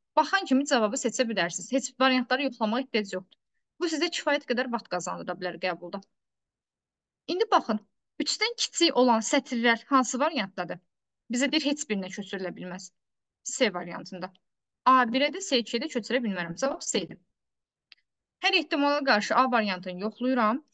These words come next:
Məsələn, A iki xanasına görə mən bunu köçürə bilirəmmi?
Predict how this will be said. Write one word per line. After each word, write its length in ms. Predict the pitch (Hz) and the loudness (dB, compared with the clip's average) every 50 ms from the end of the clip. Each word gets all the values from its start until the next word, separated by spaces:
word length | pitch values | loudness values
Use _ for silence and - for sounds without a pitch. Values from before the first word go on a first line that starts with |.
| _ _ - | _ _ -2
Məsələn, 340 | 247 269 269 - 233 208 202 | 0 0 2 2 0 0 0
A 140 | - - 254 254 | 4 4 4 4
iki 180 | 240 - 277 | 4 0 -4
xanasına 340 | - 285 254 240 226 - 269 247 | -2 0 0 0 0 0 0 0
görə 160 | 254 247 247 | 0 0 2
mən 180 | 254 254 233 | 2 0 0
bunu 140 | 214 226 254 | 0 -2 -2
köçürə 380 | 247 - 254 233 - 262 247 247 | 0 -2 -2 -2 0 -2 0 0
bilirəmmi? 460 | 233 240 277 370 480 415 247 175 185 | 2 2 0 0 0 -2 -4 -4 -4